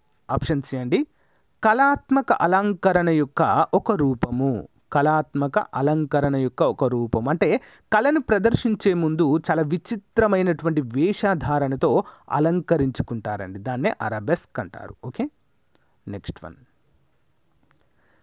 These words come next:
బేగం షాహీ మసీదును నిర్మించిన మొఘల్ పాలకుడు ఎవరు? బేగం షాహీ. ఆప్షన్ బి అండి,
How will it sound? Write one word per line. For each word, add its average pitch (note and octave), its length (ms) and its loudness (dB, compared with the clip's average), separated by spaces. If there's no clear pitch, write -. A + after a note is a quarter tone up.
బేగం B3 560 4
షాహీ D#3 640 0
మసీదును E3 760 0
నిర్మించిన C#3+ 560 0
మొఘల్ E3 380 0
పాలకుడు C3 720 0
ఎవరు? A#2 340 -2
బేగం C#3 460 0
షాహీ. E2+ 380 -6
ఆప్షన్ B2+ 320 -6
బి B2 100 -2
అండి, F3+ 280 2